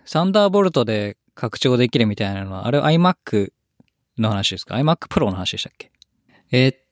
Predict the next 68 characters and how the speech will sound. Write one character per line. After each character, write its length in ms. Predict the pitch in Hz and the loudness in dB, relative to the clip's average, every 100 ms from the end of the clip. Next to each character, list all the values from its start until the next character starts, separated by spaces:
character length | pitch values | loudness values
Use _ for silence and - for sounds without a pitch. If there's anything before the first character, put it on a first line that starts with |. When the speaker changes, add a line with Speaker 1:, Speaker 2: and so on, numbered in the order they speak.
| _ | _
Speaker 2:
と 180 | - 131 | 0 0
で 180 | 113 107 | 2 0
す 440 | - - 110 107 | -2 -6 -4 -2
ね、 760 | 107 117 117 107 101 101 101 117 _ _ _ _ - | 0 0 2 0 0 -2 -6 -10 _ _ _ _ -6
あ 160 | 131 127 | -2 0
れ 280 | 131 143 | 2 4
は 200 | 147 147 | 4 4
あ 40 | 139 | 4
の 140 | 135 | 2
MacBook 720 | 117 123 131 _ - 151 156 - _ | 2 2 0 _ 0 2 2 -2 _
Pro 420 | - 139 - 139 | -4 -2 2 0
と 180 | 98 - | 0 -6
か、 360 | - 95 95 123 _ _ _ - | -4 -4 -4 -8 _ _ _ -2
ま 140 | 127 | 0
あ、 40 | |
ラ 180 | 113 120 | 2 2
ッ 40 | - - | 0 -2
プ 100 | 151 | 0
ト 160 | 160 | 0
ッ 20 | |
プ 220 | 139 - 107 | -2 -2 -2
の 100 | 110 | 0
方 240 | - 117 | 0 0
の 80 | 90 | -2
話 400 | - 90 90 95 | -6 -6 -6 -8
で 100 | 95 | -8
す 140 | - | -8
か 80 | 98 | -6
ね。 200 | 101 - | -6 -6
ま 160 | - 151 | -2 0
あ、 40 | |
Speaker 1:
あ、 40 | 139 | 2
な 80 | 127 | 0
る 120 | 123 | 0
ほ 60 | |
ど 100 | 104 | -4
ね。 180 | 104 117 | -12 -14
Speaker 2:
あ 40 | _ | _
の、 60 | _ _ _ - | _ _ _ -4
ま、 300 | 127 139 151 - | 0 0 -2 -2
iMac 520 | 139 156 170 180 - | 2 2 2 0 0
で 100 | 156 | 2
も 400 | 156 139 143 - - | 4 4 2 -2 -10
つ 140 | - | 0
な 160 | 123 127 | 2 4
げ 120 | 127 | 4
る 100 | 120 | 2
と 120 | - | 0
は 60 | 82 | -4
思 200 | 95 92 | -4 -6
い 60 | 92 | -6
ま 100 | 95 | -6
す 120 | - | -6
け 100 | 95 | -8
ど 100 | 98 | -6
も、 260 | 95 95 123 _ _ - | -6 -6 -12 _ _ -10
Speaker 1:
う 40 | 117 | -8
ん。 280 | 101 98 - _ | -6 -10 -18 _
Speaker 2:
主 320 | 170 151 147 | -2 0 2
な 160 | 139 131 | 4 4
用 240 | 127 127 | 4 2
途 160 | - - | 0 -2
と 120 | 123 | -2
し 140 | - | -2
て 120 | - 147 | 0 2
は、 120 | 117 | 2
そ 140 | - | 0
の、 500 | 98 92 90 - - | -2 -2 -4 -8 -12